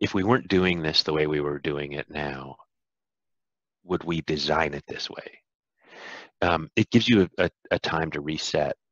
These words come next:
So you can reset, number one, how you, uh, collect feedback from your customers. That's sort of a meta issue. But it also gives you an opportunity to rethink how you serve customers,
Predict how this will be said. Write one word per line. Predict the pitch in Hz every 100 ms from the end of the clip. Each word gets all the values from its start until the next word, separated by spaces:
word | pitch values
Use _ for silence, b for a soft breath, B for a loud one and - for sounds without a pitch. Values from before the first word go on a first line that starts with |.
| _ -
So | - 87
you | 87
can | 95 92
reset, | 87 95 - 87 82 _ _ _ _
number | 90 80
one, | 78 104 73 98 _ _ _ _ _
how | - - 85
you, | 82 76 71 71 - _ _ _
uh, | 76 65 - - - - _ -
collect | 90 73 -
feedback | - 90 67 67
from | 73 -
your |
customers. | - 95 - - 73
That's | 67 73 - -
sort | - 67
of | 67
a | 65
meta | 73 85 69 67
issue. | - - 71 B B B B B B
But | 104
it |
also | 147 -
gives | 208 175
you | 143
an | 120
opportunity | 110 - 107 95 85 76
to |
rethink | 76 87 - 90 80
how | - 120
you | 139 139
serve | - 98 98
customers, | - 78 - 78 76